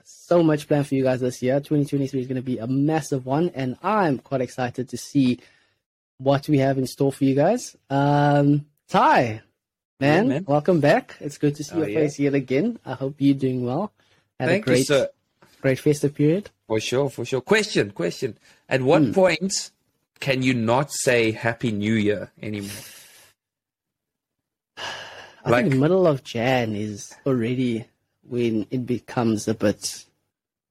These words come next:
Speaker 2: A bit of a
Speaker 1: dicey.
Speaker 2: push.
Speaker 1: Yeah.
Speaker 2: Okay.
Speaker 1: So, I know people lightly say the first week of Jan is kind of optimal. And after that, if you haven't greeted me already,
Speaker 2: If you
Speaker 1: then
Speaker 2: haven't
Speaker 1: just
Speaker 2: done
Speaker 1: move
Speaker 2: it.
Speaker 1: on with it. Just say,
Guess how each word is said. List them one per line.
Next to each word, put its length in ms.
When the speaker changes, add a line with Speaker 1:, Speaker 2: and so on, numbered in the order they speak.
Speaker 2:
A 180
bit 100
of 80
a 60
Speaker 1:
dicey. 100
Speaker 2:
push. 280
Speaker 1:
Yeah. 160
Speaker 2:
Okay. 480
Speaker 1:
So, 200
I 100
know 200
people 380
lightly 440
say 220
the 120
first 460
week 240
of 120
Jan 320
is 280
kind 200
of 80
optimal. 580
And 160
after 280
that, 240
if 120
you 120
haven't 480
greeted 360
me 180
already, 280
Speaker 2:
If 100
you 80
Speaker 1:
then 80
Speaker 2:
haven't 160
Speaker 1:
just 100
Speaker 2:
done 140
Speaker 1:
move 120
Speaker 2:
it. 80
Speaker 1:
on 220
with 160
it. 80
Just 140
say, 80